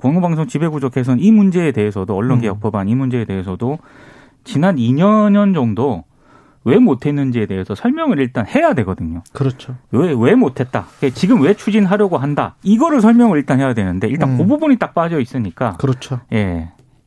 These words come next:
Speaker 1: 이런저런 비판을 좀 많이 받는 것 같습니다.
Speaker 2: 예. 차기 정부 이 차 인선 물망 오른 후보자들도 있고 지금 일 차 인선한 후보자들에 대해서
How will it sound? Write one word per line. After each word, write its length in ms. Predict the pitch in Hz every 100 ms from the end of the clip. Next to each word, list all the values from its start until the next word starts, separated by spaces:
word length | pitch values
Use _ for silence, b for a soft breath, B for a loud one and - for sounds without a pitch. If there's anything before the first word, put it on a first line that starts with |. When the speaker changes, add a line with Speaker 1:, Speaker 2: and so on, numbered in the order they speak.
| -
Speaker 1:
이런저런 460 | 123 202 190 180
비판을 300 | 131 120 139
좀 120 | 131
많이 160 | 107 110
받는 280 | - 113 123
것 80 | 101
같습니다. 380 | 95 107 87 127
Speaker 2:
예. 340 | 113 90 87 85 B B B B B B
차기 320 | - - 226 226
정부 720 | 208 196 180 175 160 123 113
이 160 | 143 160
차 160 | -
인선 520 | 160 135 135 139 139 117
물망 340 | 139 147 147
오른 180 | 139 135
후보자들도 880 | 139 160 147 135 127 120 127 120 127
있고 300 | 107 - 127
지금 340 | - 190 180
일 160 | 135 147
차 140 | 175
인선한 640 | 202 185 165 180 175 180 165 b b _
후보자들에 1900 | 208 202 175 170 156 156 151 139 175 180 160 - - - _ - 160 170 160
대해서 480 | 143 143 147 139